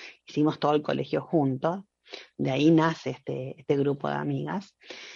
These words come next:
Y nos dimos cuenta de que uno puede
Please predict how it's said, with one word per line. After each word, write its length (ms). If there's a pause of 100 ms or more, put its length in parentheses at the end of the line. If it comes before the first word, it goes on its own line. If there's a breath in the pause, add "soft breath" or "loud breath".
(220 loud breath)
Y 640 (680)
nos 140
dimos 300
cuenta 440
de 160
que 120
uno 380
puede 520